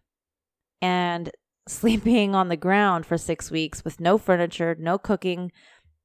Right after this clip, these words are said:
no, no anything. Just me, my cat,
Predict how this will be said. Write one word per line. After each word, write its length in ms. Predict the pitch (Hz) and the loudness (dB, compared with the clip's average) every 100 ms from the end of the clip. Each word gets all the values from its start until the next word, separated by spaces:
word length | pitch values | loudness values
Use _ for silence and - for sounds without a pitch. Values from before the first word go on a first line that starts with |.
| _ _ - | _ _ -8
no, 300 | 175 190 190 - | 0 0 0 -4
no 340 | 180 190 190 | -6 2 4
anything. 540 | - 202 277 - - - _ _ _ _ _ _ _ _ _ - | 4 0 0 -6 -8 -20 _ _ _ _ _ _ _ _ _ -8
Just 220 | 180 - | -6 -4
me, 180 | 180 202 | -4 -2
my 160 | 196 | -2
cat, 560 | 185 - 185 175 208 - | -4 -4 -2 0 0 -2